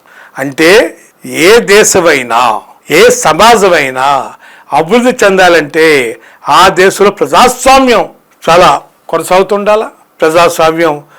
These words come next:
ఆ రోజు అక్కడ అమలు జరగాల. అట్లాగే ప్రభుత్వం అనేది మతానికి అతీతంగా లౌకికగా ఉండాలి, లౌకిక తత్వత ఉండాలి, సెక్యులరిజంగా ఉండాలి. అంటే సెక్-, ప్రజాస్వామిక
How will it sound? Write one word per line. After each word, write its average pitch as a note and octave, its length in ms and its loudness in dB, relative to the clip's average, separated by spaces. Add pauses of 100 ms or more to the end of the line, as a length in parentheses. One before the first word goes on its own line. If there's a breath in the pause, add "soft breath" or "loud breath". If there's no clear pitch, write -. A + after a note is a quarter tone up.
(200 soft breath)
ఆ D#3 140 2
రోజు E3 220 4
అక్కడ D3 420 0 (140)
అమలు E3 240 0
జరగాల. G#3+ 480 2 (240)
అట్లాగే F3 580 0 (240)
ప్రభుత్వం B3+ 480 2
అనేది E3 440 0
మతానికి A#3 800 0
అతీతంగా F3+ 760 -2 (260)
లౌకికగా B3 1400 2
ఉండాలి, D3+ 760 0 (320 loud breath)
లౌకిక G#3 340 2
తత్వత A3+ 380 -2
ఉండాలి, F3+ 360 0
సెక్యులరిజంగా F#3+ 680 -4
ఉండాలి. B2 420 -8 (340 loud breath)
అంటే G3+ 160 -2
సెక్-, - 240 -10 (420)
ప్రజాస్వామిక A3+ 880 2